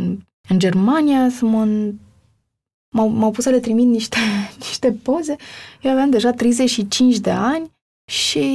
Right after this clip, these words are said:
a avut o reacție f-, am, amuzantă <laughs> și, de fapt, mi se părea și legitim, așa. S-au mirat foarte tare că nu mai aveam douăzeci și opt de ani, cum e, aveam atunci când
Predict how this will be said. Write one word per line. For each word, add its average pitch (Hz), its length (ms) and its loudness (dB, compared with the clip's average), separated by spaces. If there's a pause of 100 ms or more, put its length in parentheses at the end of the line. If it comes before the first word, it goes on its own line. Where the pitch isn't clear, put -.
(1120)
a 277 40 2
avut 277 200 0
o 381 40 4
reacție 370 320 2
f-, - 180 -4 (760)
am, 247 380 4
amuzantă 254 640 4
<laughs> - 40 0
și, - 120 0 (300)
de 330 120 2
fapt, 359 180 0
mi 330 60 -4
se 311 100 -2
părea 285 220 0
și 294 120 -2
legitim, 247 480 0
așa. 254 260 -6 (680)
S-au 349 260 0
mirat 359 220 2
foarte 453 220 0
tare 370 220 2
că 254 80 0
nu 254 80 4
mai 262 100 4
aveam 262 220 4
douăzeci 254 320 2
și 247 180 -2
opt 240 180 0
de 175 80 2
ani, 185 260 2
cum 180 160 -2
e, 180 280 0
aveam 185 280 2
atunci 214 280 0
când 208 300 2